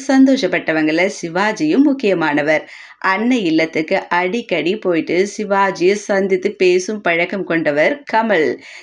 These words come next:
தேவர் மகன் படத்துல சிவாஜியை தன்னுடைய தந்தை வேடத்துல நடிக்க வச்சாரு கமல்ஹாசன். அந்த படத்துல சிவாஜிக்கும் கமலுக்கும் இடையேயான காட்சிகள்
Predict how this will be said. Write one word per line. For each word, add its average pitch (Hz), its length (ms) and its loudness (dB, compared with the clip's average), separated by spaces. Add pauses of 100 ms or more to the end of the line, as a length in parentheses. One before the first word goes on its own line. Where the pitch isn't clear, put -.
(180)
தேவர் 196 360 2
மகன் 247 280 2
படத்துல 247 400 0
சிவாஜியை 202 640 0
தன்னுடைய 196 400 0
தந்தை 208 400 -2
வேடத்துல 170 500 0
நடிக்க 165 360 -2
வச்சாரு 151 500 -2
கமல்ஹாசன். 156 720 -2 (340)
அந்த 262 300 2
படத்துல 185 400 2
சிவாஜிக்கும் 175 600 -2 (260)
கமலுக்கும் 202 520 -2
இடையேயான 175 540 0
காட்சிகள் 165 540 -2